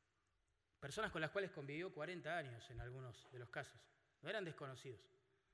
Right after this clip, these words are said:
Por eso en el versículo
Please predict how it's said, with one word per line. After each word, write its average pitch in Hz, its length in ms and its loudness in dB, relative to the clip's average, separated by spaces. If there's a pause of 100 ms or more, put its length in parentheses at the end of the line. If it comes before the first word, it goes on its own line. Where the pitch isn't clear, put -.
(2250)
Por 131 140 2
eso 147 160 0
en 135 60 2
el 127 80 2
versículo 127 720 -2